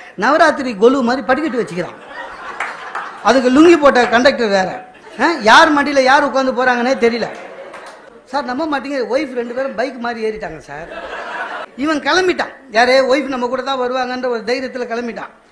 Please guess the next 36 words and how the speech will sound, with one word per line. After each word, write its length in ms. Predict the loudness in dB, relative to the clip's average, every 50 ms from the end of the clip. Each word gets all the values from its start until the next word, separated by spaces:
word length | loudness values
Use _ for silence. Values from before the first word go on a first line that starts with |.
| _ -20 -10 _
கொஞ்ச 240 | -2 0 2 2 2
தூரம் 280 | 0 0 0 0 0
போறான், 280 | -2 -2 -2 -2 -4 -4
"என்னங்க 260 | -4 -6 -6 -6 -6
இந்த 200 | -6 -6 -4 -2
வழியா 280 | -2 -2 -2 -2 -4 -4 -4
போறீங்கன்னு?" 340 | -4 -4 -4 -4 -6 -8 -8
குரல் 300 | -8 -8 -8 -8 -8 -6
கேட்டுது. 380 | -6 -8 -8 -8 -12 -18 -20 -20 _ _ _ _ _ _ _ _ _ _ _ _ -6
குரல் 280 | -4 -2 -2 0 0
நல்லா 300 | -2 -2 0 0 0 0
இருக்குதே, 300 | -2 -4 -4 -2 -2 -2
நம்ம 300 | -2 -2 -2 0 0 0
ஒய்ஃப் 180 | 0 -2 -4 -4
இல்லையேன்னு 300 | -2 0 2 0 0 -2
திரும்ப. 300 | -6 -8 -8 -8 -8 -8 -8 -8 -10 -10 -10 -10 -10 -12 -4 0
அதுல 280 | 0 0 2 2 2
ஒரு 160 | 2 2 2 2
நன்மை 320 | 2 2 2 4 2 2
இருக்கும். 280 | 0 0 -4 -8 -12 -14 -8 -6
என்ன, 360 | -4 -2 -2 -2 -2 -4 -6 -10 -16 -20 _ _
பின்னால 300 | -4 0 2 2 4 4
உட்கார்ந்து 400 | 2 2 2 2 2 2 2 0
உங்க 140 | 0 0 0
அப்பா 220 | 0 0 -2 -4
சரியில்லை, 340 | -4 -4 -6 -4 -4 -4 -4
உங்க 120 | -2 -2
அம்மா 180 | -2 0 0 0
சரியில்லை, 340 | 0 -2 -4 -4 -4 -4 -2
உங்க 120 | 0 0
அக்கா 220 | 0 0 0 0 0
சரியில்லை, 380 | 0 -2 -2 0 0 0 0
ஒண்ணும் 320 | 0 -2 -2 0 0 2 2
கேட்டுக்காது, 340 | 2 2 2 2 0 0 -2 -6 -12 -12 -14 -14 -14 -14 -4 2
ஜாலியா 680 | 4 6 8 8 8 8 8 6 6 6 6 4 4 2
போலாம். 200 | 2 0 -2